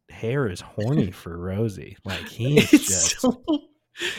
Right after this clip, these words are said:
Speaker 2: it's so funny to me when we find out why Tarquin is not in the Long Patrol.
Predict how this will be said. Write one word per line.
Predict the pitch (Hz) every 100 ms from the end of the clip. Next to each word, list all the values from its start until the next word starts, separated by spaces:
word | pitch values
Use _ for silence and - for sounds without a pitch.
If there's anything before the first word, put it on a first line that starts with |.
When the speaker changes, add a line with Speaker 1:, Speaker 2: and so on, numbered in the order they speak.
| - -
Speaker 2:
it's | 202 -
so | - 202 262
funny | 247 202 190 185
to | 175 190
me | 175 160
when | 160 156
we | 156 156
find | - 143 156 156
out | 151 151 110
why | 110 107 107 131 139
Tarquin | - 113 139 - 139 139
is | 110 107
not | 107 104 107 120 -
in | 117 107 113
the | 117
Long | 110 101 98 127
Patrol. | 139 151 151 120 117 151 208 220